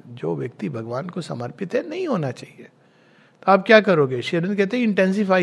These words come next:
your aspiration and surrender in faith। Ask for more faith, ask for more surrender।" फिर धीरे धीरे जैसे जैसे गाढ़ा रंग होगा, आप कहोगे, "अरे वाह,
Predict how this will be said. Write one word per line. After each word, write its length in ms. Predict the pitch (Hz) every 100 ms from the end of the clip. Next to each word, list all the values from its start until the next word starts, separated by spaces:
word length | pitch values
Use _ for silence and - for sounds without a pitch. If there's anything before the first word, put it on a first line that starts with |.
| 175
your 220 | 147 131
aspiration 420 | - 151 143 147 143
and 200 | 135 127
surrender 420 | 127 123 131 127
in 160 | 127 -
faith। 220 | - - _ _ _ _ _ _ _ _ _ _ _ _ _ _ 175
Ask 280 | 180 - -
for 240 | 147 131
more 160 | 139 123 131
faith, 220 | 127 - 151
ask 240 | 160 -
for 120 | 151
more 220 | 131 135 131
surrender।" 460 | - 131 127 - - _ _ _ _ _ _ _ _ _ _ _ _ _ -
फिर 140 | 196 180
धीरे 400 | 127 165 240 254
धीरे 600 | 214 220 202 127 - -
जैसे 480 | 139 160 160 233 233
जैसे 720 | 202 196 - 214 175 131 - - _ _ _ _ _ _
गाढ़ा 520 | 120 131 151 165 185 196
रंग 280 | 190 185
होगा, 380 | 165 165 160 156 127
आप 460 | 110 117 135 170 -
कहोगे, 240 | 170 180
"अरे 220 | 160 165
वाह, 420 | 131 113 143 143